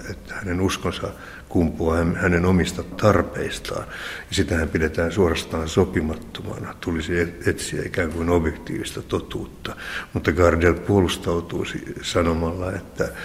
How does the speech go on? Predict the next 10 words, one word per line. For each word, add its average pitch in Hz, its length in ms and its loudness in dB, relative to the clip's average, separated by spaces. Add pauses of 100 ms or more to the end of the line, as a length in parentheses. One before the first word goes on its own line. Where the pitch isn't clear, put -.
(220)
tämä 90 180 4
niin 85 160 6
sanottu 87 380 4
objektiivinen 82 600 2
totuus, - 600 0
se 90 80 2
on 85 260 0
omista 85 260 0
tarpeista - 600 0
nousevaa 90 640 -4